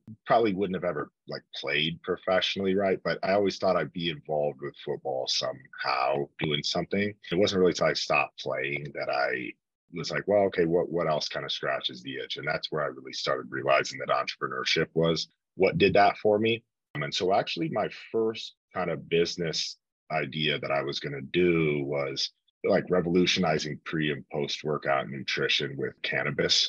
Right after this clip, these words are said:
like having C B D protein shakes and things like that. And I did that at a business pitch competition in, like, twenty fourteen, and I almost won, but I didn't.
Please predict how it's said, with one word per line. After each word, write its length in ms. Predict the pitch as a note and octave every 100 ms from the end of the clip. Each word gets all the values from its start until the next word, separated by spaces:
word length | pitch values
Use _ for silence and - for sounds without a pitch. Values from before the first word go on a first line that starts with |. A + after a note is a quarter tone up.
| -
like 160 | B1+ C#2+
having 400 | D#2 D2+ D2 C2
C 280 | - E2+ D#2
B 160 | D2+
D 320 | C#2 D2 C#2 C2
protein 500 | C#2+ C2+ - D2 C2
shakes 520 | - C#2 C2+ B1+ -
and 140 | C2+ C2
things 260 | C#2+ C2 C2+
like 220 | C2 B1
that. 360 | C#2 C#2 C#2 - -
And 140 | D#2
I 120 | C#2+ C#2
did 220 | E2 D2+
that 140 | D2
at 120 | C#2 C#2
a 140 | C2 _ -
business 420 | C2+ - C2+ -
pitch 320 | - D2 -
competition 840 | - D2 - D2 E2 D2 D#2+ D2+ D#2 _ -
in, 100 | C#2
like, 200 | C#2+ -
twenty 260 | - E2 C#2+
fourteen, 800 | - D2+ C2+ - F#2+ F#2+ F#2 E2
and 80 | D#2
I 60 |
almost 460 | F#2 G2 F#2+ - -
won, 480 | G#2 G2 G2 F#2+ E2+
but 140 | D#2
I 100 | D2+
didn't. 520 | F#2+ G2 F#2+ F#2 F2